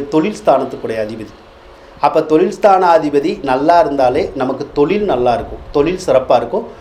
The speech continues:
தொழில்ல நல்ல லாபம் எல்லாமே இருக்குங்க. எதிர்பாராத முன்னேற்றங்கள் கூட வந்து உங்களுக்கு கிடைக்கும். அதே மாதிரி வேலை இல்லாதவங்களுக்கு வேலை கிடைக்கும், வேலையில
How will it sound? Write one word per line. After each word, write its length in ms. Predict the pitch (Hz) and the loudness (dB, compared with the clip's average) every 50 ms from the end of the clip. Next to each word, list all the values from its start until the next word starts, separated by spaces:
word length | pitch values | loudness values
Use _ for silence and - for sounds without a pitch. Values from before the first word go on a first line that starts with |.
| - - - - | -20 -20 -6 -2
தொழில்ல 380 | 147 143 151 160 170 170 165 | 0 2 2 2 2 2 2
நல்ல 300 | 147 143 131 139 147 147 | 2 2 0 2 2 2
லாபம் 460 | 135 135 131 135 139 143 151 170 - - - - | 2 4 4 4 4 2 2 -2 -2 -4 -8 -8
எல்லாமே 480 | 120 120 131 143 143 139 143 165 185 160 | -6 -2 0 0 0 2 2 0 -2 -2
இருக்குங்க. 420 | 123 120 127 127 113 95 95 90 - - - - - - - - - - | -2 -6 -6 -6 -8 -10 -10 -12 -16 -20 -20 -20 -20 -20 -20 -20 -6 -2
எதிர்பாராத 680 | 147 156 165 214 208 196 190 190 190 202 214 214 214 | 0 0 2 2 4 4 4 4 4 4 4 4 2
முன்னேற்றங்கள் 760 | 151 147 147 165 180 185 185 185 180 151 143 139 131 127 - | 0 -2 -2 0 2 2 2 2 2 0 0 0 -2 -2 -2
கூட 120 | 190 196 | 0 0
வந்து 260 | 202 165 - 151 170 185 | 0 0 -2 -2 -4 -4
உங்களுக்கு 360 | 131 123 120 117 - - 104 | -4 -4 -6 -6 -8 -10 -10
கிடைக்கும். 400 | - 113 107 107 - - - - - - - - - - - - - - - - - - - - - - - | -8 -8 -8 -8 -12 -14 -20 -20 -20 -20 -20 -20 -20 -20 -20 -20 -20 -20 -20 -20 -20 -20 -20 -20 -20 -4 2
அதே 220 | 156 165 190 208 | 2 4 4 4
மாதிரி 180 | 196 196 190 180 165 | 2 2 2 4 4
வேலை 180 | 170 180 180 175 | 4 6 4 4
இல்லாதவங்களுக்கு 540 | 170 165 160 156 156 151 151 156 147 143 151 | 4 4 4 4 2 0 -2 -2 -4 -4 -2
வேலை 240 | 135 135 139 143 147 | 0 2 2 2 2
கிடைக்கும், 400 | - 135 127 123 131 135 143 - - - - - - - - - - 139 | 0 -2 -4 -4 -6 -8 -10 -10 -14 -20 -20 -20 -20 -20 -20 -20 -4 2
வேலையில 360 | 147 165 185 185 185 180 170 | 4 4 4 4 4 2 0